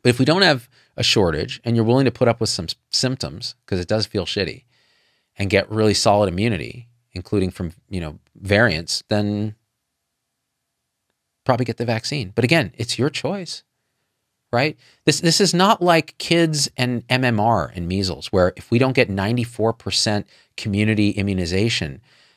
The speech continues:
measles will escape. It's that contagious, and it's going to, you know, harm and injure and kill children. That's not really what we're seeing here, right? It's a, it's a different scenario. Um,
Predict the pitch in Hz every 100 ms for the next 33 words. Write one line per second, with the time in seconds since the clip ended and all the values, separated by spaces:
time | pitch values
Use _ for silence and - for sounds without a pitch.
0 | - 107 101 110 95 98 92 - - 131
1 | 135 - - - - 101 - - 85 113
2 | 127 92 78 - - 98 92 - 98 95
3 | - 87 - _ - 101 73 71 _ -
4 | 113 113 110 92 87 101 98 98 87 82
5 | - - 104 82 - 165 98 65 - _
6 | _ _ - - - 139 123 127 131 113
7 | 95 92 127 151 113 85 - _ - 95
8 | 117 - 92 87 - - 98 117 120 104
9 | - - - 95 107 98 82 80 _ _
10 | 107 104 95 90